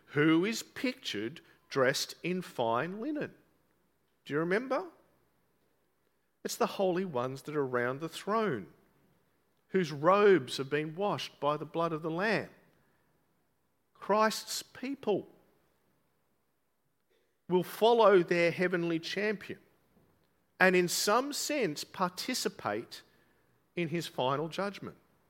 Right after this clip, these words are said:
Do you know, at the heart of all evil is rebellion. It's rebellion.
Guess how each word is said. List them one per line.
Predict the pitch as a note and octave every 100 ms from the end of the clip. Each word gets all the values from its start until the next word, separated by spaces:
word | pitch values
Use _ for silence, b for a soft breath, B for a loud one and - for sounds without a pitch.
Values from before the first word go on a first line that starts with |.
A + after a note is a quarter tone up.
| _ _ _ _ _ _ _ _ _ _ _ _ _ _ _ _ _ _ _
Do | F3
you | F#3
know, |
at | F#3
the | F#3
heart | - A#3 C4+
of | B3+
all | G3+ E3+ D#3+
evil | E3 E3 A2+ - - _ _ _ _ _ _ _ _
is | E3+ D3+ E3
rebellion. | E3+ C#3+ E3 D#3+ G#2+ E2 _ _ _ _ _ _ _ _ _ _
It's | D3 -
rebellion. | E3 D#3+ G#3 G3